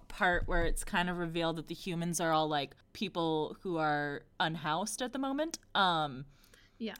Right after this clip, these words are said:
Speaker 1: and they're like, "Oh, this shelter sucks. I'm going to another," or whatever. <laughs> And it's like, that, uh, really? <laughs> Like, I feel like there would be more ramifications to, like,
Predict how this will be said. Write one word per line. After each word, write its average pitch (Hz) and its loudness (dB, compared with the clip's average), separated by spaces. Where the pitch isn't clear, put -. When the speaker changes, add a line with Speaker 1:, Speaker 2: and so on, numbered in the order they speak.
Speaker 1:
and 170 2
they're 175 0
like, 160 2
"Oh, 214 4
this 196 0
shelter 185 0
sucks. 214 2
I'm 208 2
going 170 0
to 185 -2
another," 220 4
or 156 -2
whatever. 220 6
<laughs> - -8
And 320 0
it's - 4
like, 240 10
that, 277 4
uh, 320 4
really? 285 0
<laughs> 659 2
Like, - 4
I 349 2
feel 508 4
like 466 4
there 508 6
would 427 -6
be 392 10
more 339 6
ramifications 349 4
to, 311 0
like, 339 0